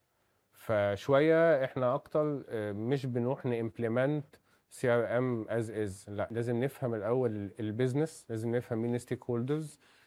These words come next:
لازم نبني اليوز كيسز اللي تنفع الكاستمر ده او الاندستري دي. فهي فيها some sort of creativity. عامل دايمًا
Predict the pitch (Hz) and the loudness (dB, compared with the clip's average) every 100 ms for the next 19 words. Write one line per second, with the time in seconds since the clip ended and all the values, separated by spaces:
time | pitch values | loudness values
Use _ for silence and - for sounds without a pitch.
0 | _ - 117 127 131 139 147 123 131 233 | _ -6 -2 0 0 0 0 0 -2 -2
1 | - 147 156 131 113 110 - 151 - 170 | -4 -2 -2 -2 -2 -2 -4 -6 -4 -6
2 | 170 170 _ _ - 107 - 135 - 127 | -6 -10 _ _ -12 -12 -2 -2 0 -4
3 | 107 95 92 _ _ _ 107 107 104 123 | -4 -4 -8 _ _ _ -4 -4 -4 -2
4 | 120 120 - 101 92 - - - 101 131 | -2 -2 -6 -8 -8 -14 -12 -8 0 2
5 | 120 131 139 127 135 131 - 143 - - | 2 0 -2 -2 -2 -4 -2 -4 -4 -2
6 | 123 131 - 120 113 127 107 101 - - | -2 -2 -2 0 0 -2 -4 -6 -12 -20
7 | _ _ _ _ _ 104 113 120 110 117 | _ _ _ _ _ -4 0 0 0 0
8 | 123 | 0